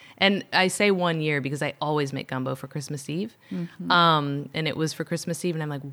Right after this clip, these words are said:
Speaker 1: "What am I gonna do? Like, I don't have the right sausage," and sausage is key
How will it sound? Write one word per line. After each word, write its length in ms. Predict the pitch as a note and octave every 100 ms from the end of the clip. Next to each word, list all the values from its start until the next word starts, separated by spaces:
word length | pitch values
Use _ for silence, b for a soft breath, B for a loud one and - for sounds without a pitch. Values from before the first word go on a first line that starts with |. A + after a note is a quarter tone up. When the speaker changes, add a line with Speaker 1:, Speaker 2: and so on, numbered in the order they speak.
| C#3
Speaker 1:
"What 120 | G#3 -
am 140 | E3
I 80 | D3+
gonna 200 | D3 D3
do? 300 | C#3 D#3 F#3+ D3
Like, 200 | B2+ C#3
I 80 |
don't 300 | C#3 C#3+ D3+
have 180 | D#3+ E3+
the 120 | D#3+
right 280 | D3 C3 -
sausage," 720 | - A3+ A#3+ - A3 G#3 F#3+ -
and 140 | E3
sausage 440 | D3 E3 F3 E3+ C#3+
is 320 | C3 B2 - _ _
key 540 | - - D#3+ D#3 E3